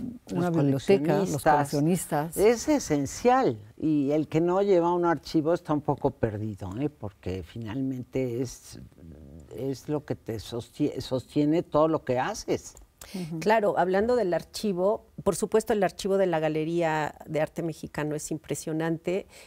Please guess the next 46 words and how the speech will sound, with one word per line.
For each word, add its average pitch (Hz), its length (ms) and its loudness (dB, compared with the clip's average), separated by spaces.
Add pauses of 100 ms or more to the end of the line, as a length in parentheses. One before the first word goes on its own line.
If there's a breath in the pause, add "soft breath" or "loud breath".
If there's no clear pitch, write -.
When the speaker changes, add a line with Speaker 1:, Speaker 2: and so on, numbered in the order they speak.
(120)
Speaker 3:
el 165 160 0
de 160 100 2
la 156 160 6
O 160 80 6
M 185 240 2
R, 185 200 0
que - 100 -2
también 160 380 -2
ya 170 100 -2
se 170 140 -8
entregó, 165 760 -4
eh, 139 400 -4
en 139 240 -6
donación 156 840 -6
a, 135 420 -6
a 180 100 0
la 151 80 -2
Speaker 2:
Arqueya. 170 260 6
Speaker 3:
unam, 160 260 2
a 170 60 0
Arqueya. 170 640 0
Speaker 2:
Ujú. 170 360 -8 (100)
Speaker 3:
Es 175 240 0
muy 233 280 6
importante 190 600 0
decir 180 380 -2
esto, 196 400 0
los 170 340 -4
archivos 196 640 -2
de 196 80 2
las 160 180 -2
galerías 160 640 0 (480 loud breath)
son - 360 2
fundamentales 202 600 2
para 185 160 2
nosotros 202 400 -2
investigadores 180 560 0
porque - 240 -4
ahí 190 120 2
está 254 220 0
la 254 80 0
historia 220 300 2
del 196 160 6
arte 190 240 2
de 175 80 2
México, 160 420 -2